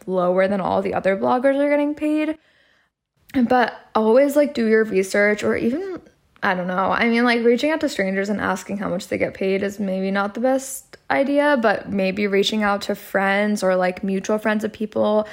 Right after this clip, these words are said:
and being like, "Hey, I have no idea what to charge." And especially if they're freelancers, I'm sure they've had the same issue and would be happy to help. I mean, that's why I'm talking about my pricing right now, because I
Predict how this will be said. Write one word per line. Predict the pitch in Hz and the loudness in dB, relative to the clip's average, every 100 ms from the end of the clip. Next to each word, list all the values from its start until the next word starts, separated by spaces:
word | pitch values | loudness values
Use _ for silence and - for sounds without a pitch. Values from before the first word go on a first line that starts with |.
| - - - - | -12 -18 -20 -8
and | - | -2
being | 202 202 | 2 2
like, | 196 202 | 2 -2
"Hey, | - 208 208 | -4 0 2
I | |
have | 202 202 | 2 0
no | 190 185 | -2 -2
idea | 185 196 202 | -2 0 0
what | 190 208 | 0 -2
to | 190 | -2
charge." | 180 196 208 226 262 247 | -4 -2 0 2 2 0
And | 208 233 | -4 -4
especially | 226 - 220 208 269 | -6 -8 -8 -4 -4
if | 262 | 0
they're | 277 | 0
freelancers, | 262 214 202 214 220 240 233 233 233 | 0 -2 0 0 -2 -2 0 0 -2
I'm | 214 214 | -2 -4
sure | - 208 208 | -4 0 0
they've | 226 | 0
had | - 214 | -4 -8
the | 240 | -8
same | - - 202 202 | -8 -4 -2 -2
issue | 185 180 - 208 208 | -4 -4 -2 0 2
and | 180 185 | 0 -4
would | 185 | -6
be | 196 | -10
happy | 196 202 202 | -8 -6 -4
to | 196 | -4
help. | 196 190 214 214 | -2 -2 -2 -2
I | 208 | -2
mean, | 202 196 196 - - - | -2 -2 -6 -10 -20 -2
that's | 202 220 | 0 2
why | 240 | 2
I'm | 214 190 | 2 0
talking | 202 202 208 214 | 0 -2 -2 -2
about | 208 208 | 0 0
my | 214 | 0
pricing | 208 208 214 220 | 0 -2 0 -2
right | 214 220 | 0 0
now, | 214 214 220 | 2 2 2
because | 208 208 190 190 | 0 0 0 0
I | 190 185 185 190 196 | -2 0 2 2 0